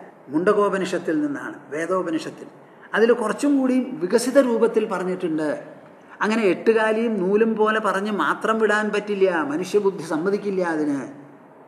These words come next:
അപ്പൊ ഈശ്വരൻ ഒരു വലയുണ്ടാക്കുന്നത് പോലെ ഉണ്ടാക്കി എന്ന് പറഞ്ഞാൽ തൻ്റെ ദേഹത്തിൽ നിന്നാണ്. അപ്പൊ തൻ്റെ ദേഹത്തിൽ നിന്ന് വല പുറപ്പെടുത്തു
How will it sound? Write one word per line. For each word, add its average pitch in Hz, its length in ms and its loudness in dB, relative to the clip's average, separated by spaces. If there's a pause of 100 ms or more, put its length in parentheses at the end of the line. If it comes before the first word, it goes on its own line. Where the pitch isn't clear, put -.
(280)
അപ്പൊ 196 120 2 (140)
ഈശ്വരൻ 214 380 2 (920)
ഒരു 208 180 8
വലയുണ്ടാക്കുന്നത് 214 880 4
പോലെ 208 200 4 (100)
ഉണ്ടാക്കി 190 460 -2 (200)
എന്ന് 208 160 0
പറഞ്ഞാൽ 208 320 -2 (140)
തൻ്റെ 190 180 -2 (120)
ദേഹത്തിൽ 185 440 2
നിന്നാണ്. 151 320 -4 (480)
അപ്പൊ 196 120 -2 (120)
തൻ്റെ 208 200 0 (100)
ദേഹത്തിൽ 214 440 0
നിന്ന് 220 240 -2
വല 180 120 0 (100)
പുറപ്പെടുത്തു 196 420 0